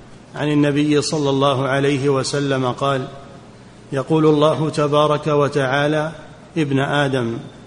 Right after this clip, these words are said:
تفرغ لعبادتي، أملأ، أملأ صدرك غنى وأسد فقرك، وإلا تفعل ملأت يديك شغلا ولم أسد فقرك".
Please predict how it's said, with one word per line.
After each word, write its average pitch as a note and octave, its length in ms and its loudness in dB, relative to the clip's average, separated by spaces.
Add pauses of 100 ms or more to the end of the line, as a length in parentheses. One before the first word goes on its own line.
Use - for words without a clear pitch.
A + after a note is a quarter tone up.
(560)
تفرغ D3 580 2
لعبادتي، C3+ 840 -2 (580)
أملأ، D#3+ 560 0
أملأ D#3 380 2 (160)
صدرك D3+ 520 0
غنى C3+ 460 0 (880)
وأسد C#3+ 680 -2
فقرك، A#2+ 440 -2 (1000)
وإلا C#3+ 420 2
تفعل C#3+ 460 -2 (640)
ملأت C#3 580 0
يديك D3 600 0
شغلا C3 600 -2 (260)
ولم D3 400 0
أسد C3+ 400 -4
فقرك". A#2+ 420 -6